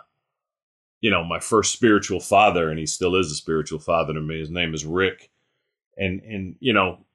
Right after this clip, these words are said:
when I was a new Christian around twenty-four years ago, twenty-five years ago, he told me he had this observation that,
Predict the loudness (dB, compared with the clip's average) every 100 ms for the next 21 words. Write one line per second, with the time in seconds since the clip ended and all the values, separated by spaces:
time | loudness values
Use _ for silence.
0 | -6 2 2 4 4 2 0 0 2 2
1 | 0 -2 -2 -4 -6 -6 -6 -4 -4 -2
2 | -2 -4 -4 -8 -8 -10 -10 -6 -8 -4
3 | -6 -6 -8 -10 -6 0 2 2 0 -2
4 | _ _ _ _ _ _ _ _ _ _
5 | -4 0 0 0 0 2 2 0 0 2
6 | 2 0 -2 -2 -2 -4